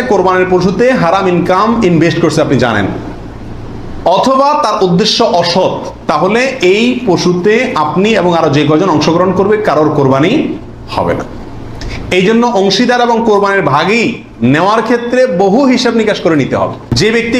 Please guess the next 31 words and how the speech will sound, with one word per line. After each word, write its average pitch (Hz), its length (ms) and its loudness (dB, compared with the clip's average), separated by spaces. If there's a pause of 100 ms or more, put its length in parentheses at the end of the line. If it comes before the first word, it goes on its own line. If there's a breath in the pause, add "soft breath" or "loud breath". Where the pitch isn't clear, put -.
গোশতের 202 420 2
ধান্দায় 233 480 0 (380)
বা 147 80 0 (100)
অন্য 208 120 2 (120)
কোনো 247 100 0 (100)
ধান্দায় 180 340 2
করে 175 120 0 (100)
তাকে 160 180 0 (160)
ভাগীদার 143 460 2 (340)
নেওয়া 147 260 2 (580)
যাবে 113 260 2
না। 85 60 -4 (920)
কথা 165 200 2
বুঝে 214 200 2
আসছে? - 220 -2 (920)
নিতে 190 220 2 (100)
হবে 240 240 2 (380)
যে 160 80 2 (100)
শুধুমাত্র 190 420 0 (180)
আল্লাহ 151 260 2 (120)
সন্তুষ্ট 180 320 0 (100)
করার 143 240 2
জন্য, 139 180 2 (1080)
আল্লাহর 190 280 2
সন্তুষ্টির 185 440 0
জন্য 160 120 2 (100)
যে 143 120 0
কোরবানি 139 340 2
করে 135 120 2 (100)
তাকে, 247 240 0 (600)
এবং 262 180 2